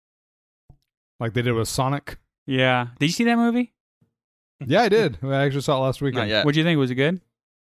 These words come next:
Speaker 1: Yeah, I, th-,
Speaker 3: Right.
Speaker 1: I, I enjoyed it. I thought it was a good movie. I'm glad they made the changes. I saw the side by sides. I like the cartoonish
Speaker 3: Right.
Speaker 1: looking Sonic over the, I got muscles in my legs <laughs> because I run really fast kinda look.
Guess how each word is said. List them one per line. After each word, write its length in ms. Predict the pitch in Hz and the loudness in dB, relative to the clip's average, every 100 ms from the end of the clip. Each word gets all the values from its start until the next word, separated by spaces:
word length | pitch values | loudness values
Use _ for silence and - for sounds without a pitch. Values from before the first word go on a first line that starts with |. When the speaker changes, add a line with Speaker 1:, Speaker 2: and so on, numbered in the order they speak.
| _ _ _ _ | _ _ _ _
Speaker 1:
Yeah, 180 | 135 240 | -6 -4
I, 40 | 262 | -4
th-, 100 | 127 | -4
Speaker 3:
Right. 280 | 107 131 | -2 -2
Speaker 1:
I, 0 | |
I 200 | 160 110 | -2 0
enjoyed 300 | 190 147 123 | 2 2 2
it. 100 | 151 131 | 0 0
I 120 | 135 | 0
thought 120 | 139 | 0
it 40 | |
was 160 | 135 117 | 0 -2
a 60 | 117 | -4
good 200 | 117 117 | -2 -2
movie. 340 | 120 123 135 | -2 -2 -4
I'm 320 | 113 120 120 | -2 -4 -4
glad 280 | 104 120 117 | -4 -4 -4
they 120 | 117 | -4
made 200 | 110 113 | -6 -6
the 80 | 107 | -6
changes. 400 | 110 120 120 120 | -6 -4 -4 -4
I 80 | 113 | -4
saw 160 | - 117 | -2 -4
the 100 | 107 | -4
side 260 | 117 107 | -4 -4
by 100 | 107 | -4
sides. 560 | 104 117 107 113 107 - _ _ _ - | -4 -4 -4 -4 -6 -14 _ _ _ -8
I 60 | 113 | -4
like 220 | 110 107 - | -4 -6 -8
the 420 | 113 107 107 101 - _ _ _ - | -6 -4 -6 -8 -12 _ _ _ -2
cartoonish 600 | 139 123 110 143 127 - | -2 0 2 2 2 -2
Speaker 3:
Right. 40 | |
Speaker 1:
looking 420 | 123 117 120 113 104 | -4 -4 -6 -6 -6
Sonic 440 | 135 110 110 98 | -4 -2 -4 -6
over 320 | 117 113 107 | -6 -6 -6
the, 380 | 104 107 107 98 - _ _ _ | -6 -6 -6 -8 -12 _ _ _
I 160 | 127 123 | -6 -2
got 300 | 117 113 - _ - | 0 -2 -6 _ -6
muscles 640 | 127 123 - - 131 117 | -2 -2 -4 -2 -2 -2
in 60 | 120 | -2
my 100 | 113 | -4
legs 360 | 110 120 107 | -2 -4 -4
<laughs> 80 | 107 | -6
because 240 | - 156 127 | -4 -2 0
I 80 | |
run 240 | 113 131 143 | 0 0 2
really 200 | 120 113 | 0 0
fast 440 | 123 113 - - - | -2 -2 -4 -10 -10
kinda 220 | 131 110 | -6 -4
look. 300 | 113 135 - | -4 -6 -12